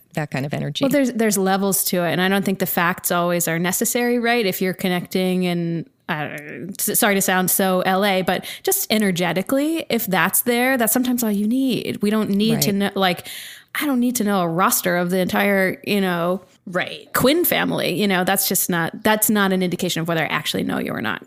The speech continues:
Speaker 2: Are we feeling it? Are we vibing?
Speaker 3: I absolutely think it's about vibes. And yeah, there's so many people in this business. And so it's not necessarily about, do I know your name? Do I know what show you were on?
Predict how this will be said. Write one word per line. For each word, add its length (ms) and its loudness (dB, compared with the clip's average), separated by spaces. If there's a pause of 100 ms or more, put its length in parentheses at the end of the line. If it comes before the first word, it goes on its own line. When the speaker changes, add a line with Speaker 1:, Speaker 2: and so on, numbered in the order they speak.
(140)
Speaker 2:
Are 140 0
we 220 2
feeling 460 -2
it? 140 -4
Are 160 0
we 140 -2
vibing? 520 -4 (560)
Speaker 3:
I 340 0
absolutely 600 -4
think 180 -8
it's 120 -10
about 300 -8
vibes. 540 -8
And 440 -4 (500)
yeah, 260 0
there's 200 -2
so 160 -2
many 200 -2
people 320 -6
in 100 -4
this 140 -6
business. 520 -4
And 640 -6 (360)
so 260 -2
it's 160 -4
not 200 -2
necessarily 500 -2
about, 260 -4 (160)
do 220 -2
I 60 -2
know 100 -4
your 180 -2
name? 180 -6 (300)
Do 180 -2
I 60 0
know 140 -2
what 100 -6
show 220 -4
you 160 -6
were 120 -2
on? 220 -4